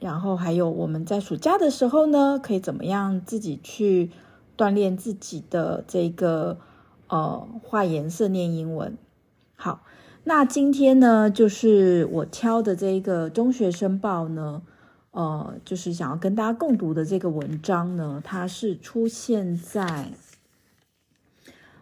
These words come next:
五月二十九号出刊的这一个《中学生报》，那它是在第四版，那它的标题呢叫做《如何聪明做Chat G P T的主人》，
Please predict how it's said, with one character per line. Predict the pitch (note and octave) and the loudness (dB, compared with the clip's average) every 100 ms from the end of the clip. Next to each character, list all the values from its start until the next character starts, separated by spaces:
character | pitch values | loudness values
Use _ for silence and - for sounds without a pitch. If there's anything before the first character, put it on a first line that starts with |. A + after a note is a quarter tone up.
| _ | _
五 | A#3+ G3+ F3 | 2 4 4
月 | E3+ E4+ | 6 4
二 | - D4+ | 8 6
十 | - | 4
九 | G#3+ G#3 E3+ | 2 4 4
号 | F3 A#3 G#3 | 4 4 4
出 | - A#3+ A3 | 2 2 2
刊 | A3 A3+ G3+ G3+ | 4 2 4 2
的 | G3 | 2
这 | F3 G3+ | 2 2
一 | F#3+ F#3 | 2 2
个 | F#3+ G3 E3+ D#3+ | 0 2 2 2
《中 | E3 A#3 | 4 4
学 | B3 F#3+ | 6 2
生 | E3+ G3 F#3+ | 2 0 0
报》， | G3+ F#3+ - _ - | 0 -4 -6 _ -6
那 | G3+ F#3 E3 | -2 -2 -2
它 | D#3+ G3 F3+ | -4 -4 -4
是 | F#3+ A3 | -6 -8
在 | F3 - - G3 E3 | -8 -10 -4 -2 -2
第 | D3+ C4 | 0 2
四 | B3 E4 | 2 2
版， | A#3 - - - _ _ _ _ _ _ - | 0 0 -4 -10 _ _ _ _ _ _ -14
那 | G3 | -6
它 | F#3+ G#3+ | -2 -2
的 | G3 | -2
标 | A3 G#3+ | -2 -2
题 | A3+ - F#3 | -2 -6 -6
呢 | F3 F3 F3 | -4 -4 -6
叫 | F3 G3 | -6 -6
做 | F#3 F#3+ D#3+ C#3 | -4 -4 -4 -6
《如 | D#3 F3 | -6 -6
何 | G#3+ F#3+ F3 E3+ | -6 -4 -4 -6
聪 | B3 C4+ | -4 -2
明 | B3+ F3+ E3+ | -2 -2 -6
做 | E3+ A3 F3+ - _ _ _ | -4 -2 -2 -6 _ _ _
Chat | - A3+ - - _ _ _ | -4 -4 -4 -18 _ _ _
G | A#3 | -6
P | A3+ - B3 | -6 -4 -6
T | A#3+ - A#3 A3 | -6 -8 -6 -4
的 | F#3 | -6
主 | D#3+ F3 C#3+ D3+ | -6 -10 -10 -8
人》， | C#3+ E3 D#3 | -8 -8 -12